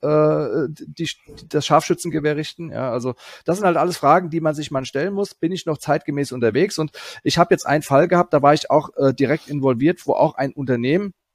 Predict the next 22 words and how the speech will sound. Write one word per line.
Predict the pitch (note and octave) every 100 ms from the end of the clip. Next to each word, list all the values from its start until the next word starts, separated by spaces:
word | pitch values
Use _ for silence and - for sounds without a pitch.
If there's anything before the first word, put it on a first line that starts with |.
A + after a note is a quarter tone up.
| _ _ _ _ _ -
äh, | C3 B2+ A#2
in, | B2
gerade | - D3+ D3
in |
covid-Zeiten, | C3 D3+ E3+ - C3+ D3+ E3+ D#3+ -
äh, | C3+ C3+ A#2+
zu, | - C3+ A#2+
zu | - A#2+ A2+
Homeoffice, | D#3+ - - D3 - _ _
äh, | C3+
äh, | C3 C3 C3+ B2+ - C3 B2+ G2 G#2+ -
Arbeitszeiten, | - C#3+ D3 C#3+ - - C3+ C#3
sage | B2+ B2+
ich | B2+ B2+
mal, | B2+ C3+ - - _
ist | - C#3+
auch |
die | -
Gefahr | A#2+ B2 - D3
massiv | C3+ C3 E3 -
nochmal | C#3 B2
angestiegen, | C3+ E3 - D#3+ F#3+